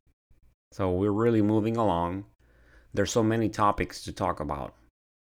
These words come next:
So I wanna appreciate all of you, all of you that, um, have downloaded the podcast and listened to it. All of you students out there, all of you microbiologists out there,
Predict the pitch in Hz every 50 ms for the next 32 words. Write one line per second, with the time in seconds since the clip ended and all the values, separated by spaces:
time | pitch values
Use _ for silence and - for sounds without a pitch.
0 | _ - - - 98 95 98 107 107 98 - - 110 107 101 - - 113 107 107
1 | 107 104 - - - 101 107 113 107 98 101 101 104 107 - - 107 104 110 101
2 | 101 95 95 92 95 98 98 - _ _ - - - _ - - _ _ - -
3 | - _ - 92 98 92 92 92 92 90 90 92 90 87 85 82 78 78 - 92
4 | - - _ _ _ _ - 104 92 90 87 101 104 110 113 113 113 117 113 104
5 | 101 117 113 - 95 90 90 - - 98 95 95 95 92 92 - - - - -
6 | - - - _ _ - - - 104 98 92 87 92 101 95 - 110 110 107 101
7 | - 117 113 113 117 117 117 - - _ _ _ _ _ _ _ _ _ _ _
8 | _ _ _ _ _ 113 117 117 107 101 107 - - - - 127 127 131 127 -
9 | 135 123 117 113 123 123 123 127 127 - - 98 95 98 95 101 107 104 101 101
10 | 101 - 107 98 90 92 92 98 117 120 113 107 - - - 120 117 113 110 117
11 | 117 117 113 107